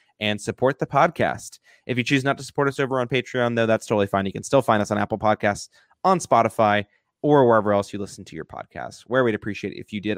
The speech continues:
all of the subscribe, rate, review things that you do for podcasts,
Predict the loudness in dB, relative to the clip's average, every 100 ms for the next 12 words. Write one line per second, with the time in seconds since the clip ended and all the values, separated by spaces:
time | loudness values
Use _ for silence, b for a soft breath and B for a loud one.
0 | -2 0 0 -2 -4 -4 -4 _ _ -8
1 | -8 -6 0 2 4 0 0 -2 -2 -8
2 | -6 -6 -4 -2 -2 -6 -10 -10 -8 -2
3 | 0 0 -4 _ -8 -2 0 0 0 -2
4 | -4 -12